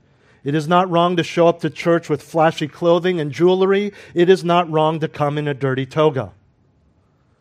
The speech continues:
Well, in our context, yeah, a dirty toga, but you see what I'm saying.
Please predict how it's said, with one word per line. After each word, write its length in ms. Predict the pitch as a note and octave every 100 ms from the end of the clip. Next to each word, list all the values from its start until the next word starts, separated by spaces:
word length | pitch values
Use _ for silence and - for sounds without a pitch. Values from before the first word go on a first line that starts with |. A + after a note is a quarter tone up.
| _ _ _ _ _ _ -
Well, 120 | D3+
in 80 | C#3
our 120 | C3+
context, 580 | C3+ A#2+ G#2+ A2 G#2 -
yeah, 240 | G#2+ F2+
a 20 |
dirty 320 | G2 A2+ G#2+ G2
toga, 380 | A#2 G#2 F#2+
but 180 | F#2+ G#2+
you 120 | A2+
see 160 | G#2 A#2
what 140 | G2+
I'm 120 | F#2+ F#2+
saying. 320 | A2 F2+